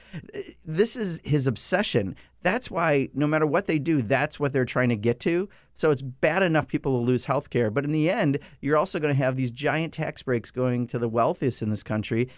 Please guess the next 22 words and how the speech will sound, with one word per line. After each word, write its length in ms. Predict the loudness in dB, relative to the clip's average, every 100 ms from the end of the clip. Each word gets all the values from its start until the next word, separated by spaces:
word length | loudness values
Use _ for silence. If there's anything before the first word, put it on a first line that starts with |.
| -6
And 100 | 0
who's 220 | 2 0 -2
gonna 140 | -4
pick 180 | -4 -2
that 140 | 0
up 160 | 0 -2
again? 320 | -2 -2 -4 -12 _ -8
The 220 | 2 4
rest 400 | 6 4 2 -4
of 100 | -4
us. 300 | -6 -12 -8 -2
And 120 | 0
I 60 |
think, 260 | 2 0 2
you 100 | 2
know, 40 |
it's 140 | 2 2
like 140 | 0
a 40 | 0
one-two 600 | 2 2 2 0 0 0
punch. 460 | 2 2 2 -2 -12 -20 -18 -8
Um, 440 | -2 -2 0 -2